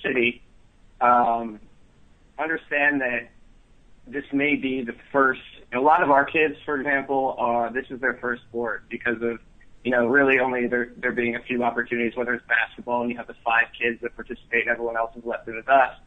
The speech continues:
A lot of our kids, it's their first sport that they're participating in. So be ready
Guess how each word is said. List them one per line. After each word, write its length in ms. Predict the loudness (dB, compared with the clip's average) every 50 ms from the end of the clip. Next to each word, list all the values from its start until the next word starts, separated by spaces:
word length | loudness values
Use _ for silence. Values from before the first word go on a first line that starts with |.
| -20 -20 -10 -2
A 40 | 2
lot 120 | 2 2
of 60 | 4 4
our 120 | 2 0
kids, 260 | 0 0 -2 -2 -2
it's 160 | -4 -8 -8 -6
their 100 | -6 -6
first 260 | -4 -4 -6 -6 -6
sport 200 | -4 -4 -4 -2
that 80 | -2 -4
they're 100 | -4 -4
participating 720 | -4 -2 -4 -2 -2 -2 -4 -4 0 0 0 2 2 -2 -4
in. 140 | -4 -6 -8 -6
So 100 | -8 -6
be 200 | 0 2 2 4
ready 340 | 6 4 4 4 4 0